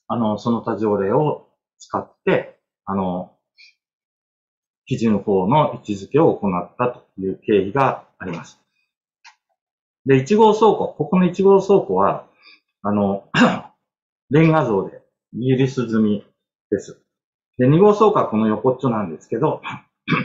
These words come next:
<clears throat> 大谷石を積んだものです。で、三号倉庫はこれ、木造ですね。<clears throat> すいません。という、あの、建物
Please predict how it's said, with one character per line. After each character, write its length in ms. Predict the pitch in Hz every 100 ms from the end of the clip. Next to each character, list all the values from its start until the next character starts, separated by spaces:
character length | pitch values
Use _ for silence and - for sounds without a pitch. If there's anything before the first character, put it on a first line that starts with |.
| - _ _ _ _ _ _
<clears throat> 800 | _ _ _ _ _ _ _
大 180 | 139 143
谷 140 | 135 131
石 160 | -
を 140 | 170 -
積 140 | 107
ん 80 | 90
だ 80 | 85
も 120 | 80
の 140 | 76
で 80 | -
す。 140 | _ -
で、 160 | 117
三 260 | 131 214 226
号 100 | 226
倉 200 | 220 208
庫 100 | -
は 100 | 98
こ 100 | 87
れ、 120 | 85 -
木 260 | 101 92 104
造 340 | 98 82 - _ _ _ _ _ _ 87
で 100 | -
す 120 | -
ね。 60 | - _ _ _ _ _ - - - - -
<clears throat> 160 | 494 - - - - - - - - _ _ _ _ _ _ _ _ - - _ _ _
す 80 |
い 40 | 101
ま 80 | -
せ 60 |
ん。 40 | _ _ _
と 80 | 170
い 200 | 151 151
う、 100 | 135 -
あ 80 |
の、 340 | 135 120 - - _ _ _ _ _ _ _ _ _ _ - -
建 80 | 107
物 240 | 101 82